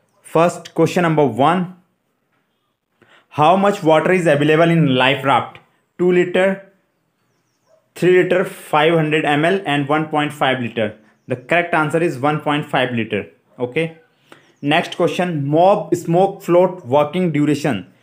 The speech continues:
Options are three minute, five minute, fifteen minute, ten minute. So the correct answer is fifteen minutes. Okay. Let's move to another question. Question number three. A distress signal on deck.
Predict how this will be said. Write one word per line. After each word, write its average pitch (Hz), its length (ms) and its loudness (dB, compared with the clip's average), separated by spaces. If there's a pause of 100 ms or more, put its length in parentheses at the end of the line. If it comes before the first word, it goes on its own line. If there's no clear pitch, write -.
(460)
Options 170 400 -2
are 160 220 0
three 190 160 0
minute, 185 400 -2
five 165 400 0
minute, 170 240 0
fifteen 170 480 -4
minute, 165 300 0
ten 147 180 0
minute. 123 320 -4 (100)
So - 140 -4
the 151 80 0
correct 170 320 -2
answer 156 240 -2
is 175 240 -4
fifteen 139 480 -4
minutes. 104 400 -4 (460)
Okay. 160 420 -4 (800)
Let's 139 260 -2
move 156 220 -2
to 165 80 -4
another 147 220 0
question. 170 440 -4 (360)
Question 160 220 -2
number 147 180 -2
three. 180 400 -2 (880)
A 120 100 0
distress 165 600 -2
signal 170 360 -2
on 151 240 0
deck. 131 320 0